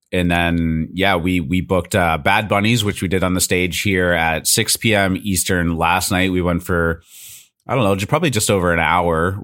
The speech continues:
Uh, that's gonna be recorded and put up on YouTube, uh, for anybody that missed that as well, uh, which was a great interview. Had a good time. Uh, Can Opener is a, uh, a solid dude. And, uh, I love talking to him. And then right after that, we both basically just jumped into the Orcs Twitter space with Maz that, uh, Alpha Mint was hosting.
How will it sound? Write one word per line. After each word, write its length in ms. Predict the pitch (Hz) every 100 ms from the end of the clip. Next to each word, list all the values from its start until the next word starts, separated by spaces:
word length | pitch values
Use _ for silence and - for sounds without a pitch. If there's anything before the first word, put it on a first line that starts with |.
| 90
Uh, 280 | 90 85 82
that's 280 | 92 101
gonna 160 | - 101
be 140 | 92
recorded 480 | 87 85 87 87 87
and 100 | 85
put 140 | 92 85
up 100 | 87
on 140 | 85
YouTube, 600 | 82 82 90 85 69 -
uh, 280 | 78 82 80
for 140 | - 82
anybody 280 | 80 80
that 140 | 78 69
missed 200 | 78 -
that 160 | 82
as 160 | 82 80
well, 420 | 101 92 90 87 - - - _
uh, 280 | 92 85 82
which 180 | 98 123
was 140 | 113
a 160 | 110 107 95
great 260 | 85 101 110
interview. 380 | 95 95 107 110
Had 100 | 98
a 60 |
good 180 | 98 85
time. 380 | 92 87 104 110
Uh, 260 | 92 90 87
Can 260 | 101 95 98
Opener 440 | 98 87 95 90
is 280 | 90 90 90
a, 200 | 85 85
uh, 300 | 85 78 87
a 60 |
solid 480 | - 101 90 95 85
dude. 420 | 92 98 123 131 - - - _ -
And, 280 | 90 90 87
uh, 20 |
I 140 | 85 85
love 200 | 90 87
talking 300 | 95 95 87
to 80 |
him. 340 | 98 117 101 101
And 160 | 110 104
then 260 | 104 101
right 220 | 90 107 113
after 300 | 113 110 95
that, 260 | 117 107
we 120 | 101
both 280 | 98 101 101
basically 480 | 95 117 139 131 95
just 200 | 95 -
jumped 320 | 101 95 95
into 600 | 101 92 87 98 92 92
the 240 | 80 95 87
Orcs 400 | 101 147 - -
Twitter 320 | 110 147 226
space 400 | - 87 71 -
with 120 | 85
Maz 540 | 92 101 131 92 85
that, 240 | 101 90 95
uh, 40 |
Alpha 380 | 85 82 90 92
Mint 200 | 92 82
was 180 | 85 85
hosting. 640 | 87 87 - 90 85 87